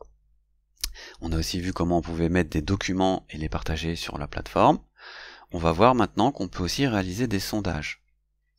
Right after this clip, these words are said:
Donc là, je vais créer un nouveau sondage. Ce qu'on faisait avant avec Doodle, une question unique,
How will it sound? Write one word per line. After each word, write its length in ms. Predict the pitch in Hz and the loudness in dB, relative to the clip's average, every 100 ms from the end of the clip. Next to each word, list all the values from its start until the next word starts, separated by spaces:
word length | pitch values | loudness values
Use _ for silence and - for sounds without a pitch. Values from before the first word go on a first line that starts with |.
| _ _ _ _ _ _ _ _ _ _ _ _ _ _ _ _ _ _ _ _ _ _ _ _ _ _ _ _ _ _ _ | _ _ _ _ _ _ _ _ _ _ _ _ _ _ _ _ _ _ _ _ _ _ _ _ _ _ _ _ _ _ _
Donc 200 | - 76 | -14 -2
là, 100 | 82 | 0
je 160 | 78 67 | 0 0
vais 120 | 71 | -6
créer 340 | - 98 101 - | 0 4 4 2
un 100 | 82 | -6
nouveau 240 | 76 73 - | -8 -8 -12
sondage. 580 | - - 78 165 - _ _ _ - _ _ _ _ _ _ _ _ _ _ _ _ _ _ _ - - - | -4 0 2 2 -4 _ _ _ -20 _ _ _ _ _ _ _ _ _ _ _ _ _ _ _ -20 -20 -12
Ce 100 | - | -8
qu'on 120 | 95 | -6
faisait 300 | - 87 87 | -4 0 2
avant 280 | - 85 87 | 2 2 4
avec 240 | 82 80 | 4 2
Doodle, 500 | 78 80 85 117 202 - - _ _ _ - | -2 2 4 4 2 -6 -20 _ _ _ -6
une 100 | 113 | 0
question 320 | 110 107 101 | 2 2 2
unique, 420 | 90 87 143 - | 4 4 2 -2